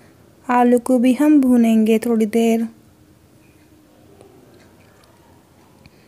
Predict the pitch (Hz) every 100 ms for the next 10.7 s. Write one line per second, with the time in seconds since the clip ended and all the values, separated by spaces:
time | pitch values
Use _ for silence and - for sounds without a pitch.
0 | - - - 262 277 262 285 277 285 277
1 | 277 277 277 262 285 294 - 254 247 240
2 | 240 240 254 262 254 262 254 269 294 302
3 | - _ _ 240 226 - 226 220 220 226
4 | - - _ _ _ - - _ _ -
5 | _ - - - - 247 247 262 262 269
6 | 285 269 254 - 277 220 247 247 262 285
7 | 269 233 233 233 269 262 247 233 226 226
8 | 269 233 202 - - - _ _ - -
9 | _ - - - 240 - - - - -
10 | - 254 240 277 262 269 277